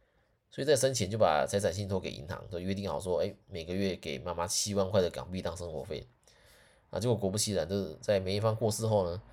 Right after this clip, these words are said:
妈妈就提起了信托无效诉讼，想要把钱一口气领出来。那最后也没成功，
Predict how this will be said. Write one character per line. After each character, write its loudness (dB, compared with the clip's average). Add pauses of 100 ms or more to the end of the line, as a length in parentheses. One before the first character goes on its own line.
(300)
妈 2
妈 4
就 4
提 -2
起 -4
了 0
信 0
托 4
无 2
效 10
诉 -4
讼， 0
想 -2
要 2
把 0
钱 -6
一 -8
口 -2
气 -2
领 -6
出 -8
来。 -6 (120)
那 -8
最 0
后 4
也 4
没 0
成 0
功， 4